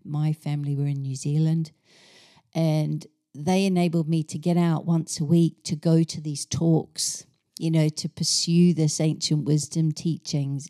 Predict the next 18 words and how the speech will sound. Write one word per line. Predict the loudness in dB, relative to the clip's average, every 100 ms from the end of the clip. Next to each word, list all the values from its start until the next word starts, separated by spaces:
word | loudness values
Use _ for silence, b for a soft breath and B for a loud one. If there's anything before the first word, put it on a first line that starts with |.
| -4
And | 0 0 -2 -6 b b
they | 0 2
loved | 4 2 0 -6
it. | -8 -2
They | -2
could | -2 -2
be | -2
grandparents, | 0 0 2 2 0 0 -4 -8
and | -8 -4
I | -4
got | -4 -10 -12
a | -12
respite | -10 -10 -10 -10 -8 -10 -14
for | -14
one | -8 -6 -4
night | -4 -4
a | -4
week, | -4 -4 -6 _ -20